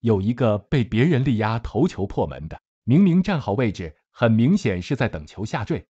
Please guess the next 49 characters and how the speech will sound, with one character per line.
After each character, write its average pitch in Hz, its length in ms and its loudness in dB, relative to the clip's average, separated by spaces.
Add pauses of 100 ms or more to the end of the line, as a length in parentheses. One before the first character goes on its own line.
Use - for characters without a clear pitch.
不 123 160 2
去 147 140 0
跳 143 260 2
起 - 160 -8
来 82 200 -10
挣 143 240 0
一 117 100 -2
点 95 160 -4
解 95 220 -6
围。 73 200 -14 (240)
吴 139 140 2
磊 110 280 2
虽 - 200 2
然 160 140 2
射 165 180 0
门 90 160 -2
差， - 260 -10 (220)
但 113 160 4
在 107 160 2
中 131 160 2
国 113 100 0
队 85 300 -4
还 - 240 -6
真 214 260 4
得 95 120 0
用 85 200 -8
他， - 220 -14 (280)
没 101 200 2
人。 95 180 0 (260)
张 117 160 4
琳 107 180 2
芃 98 340 -2
太 175 300 -2
莽 87 300 -4
了， 76 120 -14 (280)
基 185 160 4
本 127 180 6
小 95 220 -2
禁 131 200 0
区 - 160 -4
都 113 160 0
不 113 80 -6
出， 90 240 -10 (220)
还 - 180 0
是 175 140 2
喜 - 160 -2
欢 104 160 -2
大 113 160 -4
雷， 80 240 -10